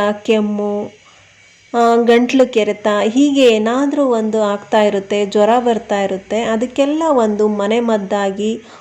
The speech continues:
ಹೋಮ್ ಮೇಡ್ ನಾವು ಮನೆಯಲ್ಲೇ ಹೇಗೆ ಕಷಾಯನ ರೆಡಿ ಮಾಡ್ಕೋಬೋದು ಅಂತ ಹೇಳಿ ನೋಡೋಣ. ಅದಕ್ಕೇನೇನ್ ಬೇಕು ಅಂತ ಹೇಳಿ ಇವಾಗ ಹೇಳ್ತಾ ಹೋಗ್ತೀನಿ. ಎರಡು ಸ್ಪೂನ್ ಕೊತ್ತಂಬರಿ ಕಾಳು, ಲವಂಗ, ಚಕ್ಕೆ,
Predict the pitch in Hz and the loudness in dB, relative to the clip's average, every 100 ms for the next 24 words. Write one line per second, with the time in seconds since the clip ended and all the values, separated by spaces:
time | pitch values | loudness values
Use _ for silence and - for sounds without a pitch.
0 | - - 294 320 302 294 285 233 208 196 | -4 4 4 4 4 6 4 2 0 0
1 | 208 233 - - - 208 226 269 269 269 | 0 -4 -10 -18 -4 0 4 4 4 4
2 | 269 285 277 - 214 226 247 262 247 208 | 4 4 0 -2 2 2 4 0 0 -2
3 | 202 233 233 226 220 208 202 226 214 202 | 0 -2 0 0 0 0 0 0 0 -2
4 | 214 202 202 196 196 196 202 196 202 214 | -6 -6 -4 -4 -4 -4 -4 -2 0 0
5 | 214 196 208 208 202 254 277 208 208 247 | 0 -2 -2 -2 -2 -2 -2 -4 -4 -2
6 | 269 277 262 240 226 233 226 220 220 226 | 0 2 0 0 -2 -2 -4 -4 -2 -2
7 | 233 285 302 - - - - 202 196 196 | 0 -2 -4 -12 -20 -12 -4 0 2 2
8 | 214 208 208 214 196 190 - 202 269 269 | 2 0 0 0 -2 -4 -4 -2 0 2
9 | 220 208 226 - 277 294 277 196 196 196 | 2 0 -2 -4 -2 -2 -2 -4 -2 -2
10 | 196 196 214 202 208 269 285 214 196 190 | -2 -4 0 0 2 0 0 0 0 0
11 | 190 190 214 294 - - 196 190 - 240 | -2 -2 -2 -4 -6 -6 -4 -6 -2 0
12 | 311 - | 0 -6